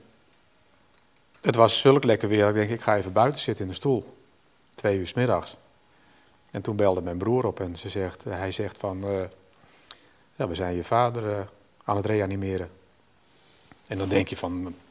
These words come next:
"Hoe bedoel je? Dat bestaat niet." Mijn vader, sterke man, fit. En, eh, nou, hij zegt, "Het is toch zo." En ik ben er nu bij en er is een ambulance bij. En,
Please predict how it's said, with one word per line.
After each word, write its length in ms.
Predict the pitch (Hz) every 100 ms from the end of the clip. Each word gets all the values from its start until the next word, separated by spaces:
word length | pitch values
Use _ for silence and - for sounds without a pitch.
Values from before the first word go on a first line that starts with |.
| _ _ -
"Hoe 100 | 98
bedoel 200 | 104 110
je? 120 | 87 - - _ _ _ _ -
Dat 120 | 90
bestaat 380 | 90 104 107 101
niet." 180 | 85 - _ _ _ _ _ -
Mijn 160 | 87
vader, 420 | - 98 95 90 92
sterke 320 | 92 - 95
man, 280 | 95 95 92
fit. 340 | - 92 - - _ _ _ _ _ _ - - - - - - _ _
En, 200 | 135 120
eh, 140 | 110 107 101 101 - - - _ _ _ -
nou, 160 | 131
hij 80 | 107
zegt, 180 | 104 92
"Het 100 | 104
is 100 | 104
toch 180 | 131 135
zo." 260 | 123 98 95
En 100 | 95
ik 140 | 98 - -
ben 260 | 120 101
er 60 | 98
nu 140 | 95
bij 320 | 101 113 110
en 100 | 90
er 60 | 92
is 80 | 87
een 80 | 95
ambulance 460 | 92 107 120 113
bij. 360 | 110 104 101 107
En, 280 | 107 92